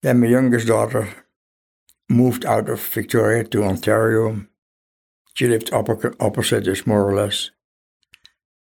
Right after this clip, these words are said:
And then it started to rain. And I did that for six months solid. At that point, <laughs> my wife and I said, "What the hell we doing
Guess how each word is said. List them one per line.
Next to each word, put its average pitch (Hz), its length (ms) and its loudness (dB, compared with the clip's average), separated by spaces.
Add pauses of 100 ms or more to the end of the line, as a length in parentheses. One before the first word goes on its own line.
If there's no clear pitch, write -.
(160)
And 180 160 -2
then 208 160 2
it - 40 -2
started 139 360 0
to 135 120 2
rain. 139 500 -2 (320)
And 151 160 -4
I 131 80 0
did 143 240 2
that 117 160 0
for - 160 -2
six 147 320 0
months 123 320 0
solid. - 440 -2 (560)
At 190 200 -8
that 160 240 0
point, 143 260 2 (360)
<laughs> - 180 0
my 180 60 0 (140)
wife - 280 -2
and 175 120 2
I 151 120 4
said, 131 320 -4 (800)
"What 214 180 -2
the - 120 -2
hell 143 280 -2
we 139 140 -4
doing 143 320 -2